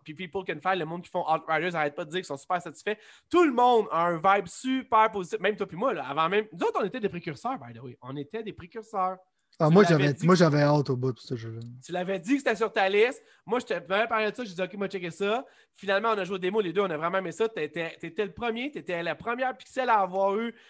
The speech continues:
Speaker 1: le, puis là, je parle de tous les pixels dans les pixels, tu vois. Mais, euh, finalement, moi, j'ai adoré mon temps que j'ai passé aussi avec Outriders. Puis,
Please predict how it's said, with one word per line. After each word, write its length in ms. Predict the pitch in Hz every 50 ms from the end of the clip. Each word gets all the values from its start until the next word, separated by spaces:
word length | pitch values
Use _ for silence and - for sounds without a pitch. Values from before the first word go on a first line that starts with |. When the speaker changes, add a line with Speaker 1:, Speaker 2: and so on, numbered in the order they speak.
| - _
Speaker 1:
le, 320 | - 170 180 180 180 170 165
puis 120 | 165 175
là, 40 | 196
je 80 | 202
parle 200 | - 208 190 180
de 40 | 160
tous 180 | - 214 214 175
les 80 | 175
pixels 480 | 160 - - - - - 180 185 190 185
dans 120 | 165 151
les 100 | 151 147
pixels, 300 | 147 - - - 202 208
tu 80 | 196 208
vois. 80 | 208 214 _ - - _ _ -
Mais, 260 | 175 196 202 202 175 160
euh, 480 | 175 175 180 180 180 175 170 165 151 - - -
finalement, 300 | - 196 190 202 247 233
moi, 80 | 180 143
j'ai 80 | 151
adoré 320 | 147 151 185 202 185 226 226
mon 160 | 208 190 175
temps 100 | 196 208
que 60 | 185
j'ai 80 | 170 175
passé 240 | - 160 147 - 185
aussi 140 | 180 - 190
avec 180 | 165 165 165 - 156
Outriders. 520 | 165 - 156 160 151 151 170 208 262 285 - - _ _ _ _ _ _ _ _ _
Puis, 480 | 202 214 220 220 220 214 208 285 -